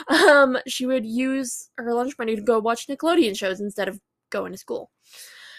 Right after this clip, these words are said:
Now, Anna wasn't really sure why the film industry was so memori-, mesmerizing, I'm sorry, <laughs> mesmerizing to her, but she knew that this was what she wanted to do with her life,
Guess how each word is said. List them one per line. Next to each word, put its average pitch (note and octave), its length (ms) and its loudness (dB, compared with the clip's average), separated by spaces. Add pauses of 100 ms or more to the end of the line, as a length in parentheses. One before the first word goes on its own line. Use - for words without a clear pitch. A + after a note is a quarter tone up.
(120)
Now, B3 240 0
Anna D#4+ 200 0
wasn't A#4+ 240 2
really B3+ 200 4
sure A#3+ 280 0
why G3+ 600 0
the G#3 140 -6
film A3 300 -6
industry G#3+ 440 -8
was G#3 200 -8
so G#3+ 760 0
memori-, G#3 460 -4 (400)
mesmerizing, G#3 720 -4
I'm G3 100 -10
sorry, F3 220 -12
<laughs> - 0 -
mesmerizing B3 720 0
to G#3+ 60 -14
her, G3 240 -10
but A3 200 -6
she - 180 -8
knew C4 340 -4
that - 180 -4
this A3 240 -6
was G#3+ 140 -8
what - 180 -8
she - 140 -8
wanted G#3 300 -6
to A3 80 -14
do B3 180 -2
with A3+ 160 -2
her G#3+ 120 -10
life, G#3+ 340 -6